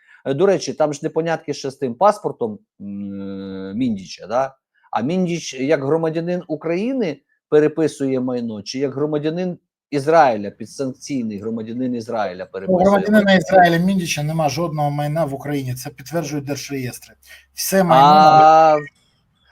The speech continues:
Speaker 1: а пито-, питання не в тому, в-, в-, а що в нас, е, квартал зареєстрований, платить, платив податки в Україні?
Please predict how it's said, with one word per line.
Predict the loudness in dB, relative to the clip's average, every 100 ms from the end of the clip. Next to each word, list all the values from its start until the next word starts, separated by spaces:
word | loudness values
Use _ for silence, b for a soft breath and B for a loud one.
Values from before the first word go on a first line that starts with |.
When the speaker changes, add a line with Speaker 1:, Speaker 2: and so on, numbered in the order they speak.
| _
Speaker 1:
а | 0 2
пито-, | 2 2 2
питання | 2 2 2 2
не | -2
в |
тому, | 2 2 2 0
в-, | -2 -4 -4 -4 -2
в-, | 0
а | 0
що | 2 2
в |
нас, | 2 0 0
е, | 0 0
квартал | 0 0 6 6 6 0
зареєстрований, | -2 -2 -4 0 0 0 -4 -2
платить, | 0 0 -2 -16 -12
платив | -8 -6 -6 -4
податки | -2 -2 -4 -12
в |
Україні? | -10 -10 -10 -12 -14